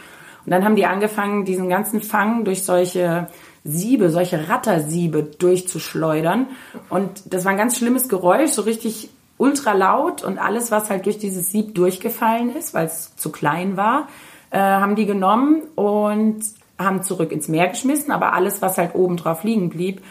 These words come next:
kam halt auf diesem Schiff in kochend heißes Wasser.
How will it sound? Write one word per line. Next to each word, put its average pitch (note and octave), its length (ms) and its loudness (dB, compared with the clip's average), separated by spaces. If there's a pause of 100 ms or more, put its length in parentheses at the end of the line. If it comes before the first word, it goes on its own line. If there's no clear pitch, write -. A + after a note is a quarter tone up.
(260)
kam G3 320 2
halt F3 240 0
auf G#3+ 240 0
diesem A#3 240 0
Schiff G#3 460 -2 (420)
in E3 140 -2
kochend D#3+ 540 -2
heißes - 480 -4
Wasser. - 400 -6